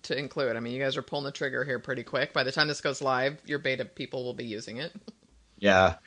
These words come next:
Speaker 2: Um, yeah, that was, I probably could have done something a bit better there and got some people to come in and sort of vote on features, but we didn't really have a system set up. Um, we kinda just worked that out ourselves and what would fit our process and what I understood,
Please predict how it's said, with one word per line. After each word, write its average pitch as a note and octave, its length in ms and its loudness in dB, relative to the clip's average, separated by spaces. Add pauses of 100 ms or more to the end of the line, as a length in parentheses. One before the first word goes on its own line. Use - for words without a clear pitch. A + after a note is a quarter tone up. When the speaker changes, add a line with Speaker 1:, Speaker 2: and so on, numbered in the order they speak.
(360)
Speaker 2:
Um, C3 520 10 (380)
yeah, G#2+ 260 8
that D3+ 240 10
was, G3+ 420 10
I C3 120 8
probably D#3+ 260 4
could E3 120 4
have C#3 80 2
done A#2 140 8
something G#2+ 240 4
a G#2 40 8
bit F#2+ 160 6
better G2+ 220 8
there F#2 200 8
and F2 120 4
got F#2 180 2
some F2 180 -2
people G2 420 6
to G2 100 -2
come F#2+ 260 6
in F#2+ 140 8
and E2 180 6
sort E2+ 180 4
of D#2+ 60 4
vote E2+ 260 8
on E2+ 160 8
features, F2+ 480 8
but F2+ 180 10
we F#2 100 10
didn't F#2 200 10
really F2 180 10
have E2+ 160 10
a E2 80 8
system F2 340 6
set E2+ 220 12
up. E2+ 380 10
Um, E2+ 440 10
we G2 640 12
kinda G#2+ 220 10
just F#2 200 4
worked F2+ 260 8
that F2+ 140 8
out F2 180 10
ourselves F2 540 8
and E2+ 100 6
what E2+ 140 8
would F2 140 4
fit F2 200 8
our E2+ 140 10
process F2+ 520 8
and F2 100 6
what F2+ 140 12
I F2+ 180 12
understood, F2 640 8